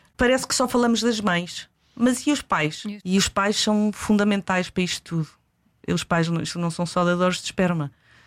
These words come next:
Speaker 1: Eh, eu acho que isso é uma coisa muito Estado Novo. <laughs> É essa ideia de que os pais, não é? O pai dá o espermatozoide, não é? E depois tem que andar a trabalhar,
Speaker 2: E depois
Speaker 1: a fazer
Speaker 2: sustenta.
Speaker 1: vida, e depois sustenta. Da psicanálise, não é? Que é de onde eu venho.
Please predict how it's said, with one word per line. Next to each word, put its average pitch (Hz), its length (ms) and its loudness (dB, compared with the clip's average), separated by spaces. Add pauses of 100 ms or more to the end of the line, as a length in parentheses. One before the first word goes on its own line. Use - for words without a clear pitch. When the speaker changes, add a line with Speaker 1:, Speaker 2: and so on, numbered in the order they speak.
(220)
Speaker 1:
Eh, 139 840 2
eu 143 120 2
acho 147 200 0
que 165 80 -8
isso - 140 -4
é - 20 4
uma 151 140 0
coisa 156 240 0
muito 156 140 2
Estado 147 280 0
Novo. 147 320 0 (400)
<laughs> - 220 -6
É 156 100 4
essa 160 280 2
ideia 156 380 2
de 147 80 -10
que - 100 -12
os - 80 -6
pais, 143 380 0
não 139 100 -4
é? 131 60 -2
O - 80 -6
pai 190 880 0 (160)
dá 151 220 0
o - 20 -2
espermatozoide, 190 760 -2
não 247 100 2
é? 320 240 0
E 226 120 2
depois 139 400 -6
tem 160 200 -4
que 165 80 -6
andar 160 180 0
a 165 40 0
trabalhar, 170 240 0
Speaker 2:
E - 20 6
depois 165 180 2
Speaker 1:
a 170 40 0
fazer 214 100 0
Speaker 2:
sustenta. 170 300 2 (120)
Speaker 1:
vida, 156 140 0
e 147 40 0
depois 139 200 -2
sustenta. 147 560 -2 (320)
Da 143 240 -4
psicanálise, 160 720 0
não 151 60 2
é? 156 80 2
Que 156 100 -2
é 156 40 0
de 147 80 0
onde 147 120 2
eu 143 60 4
venho. 151 400 0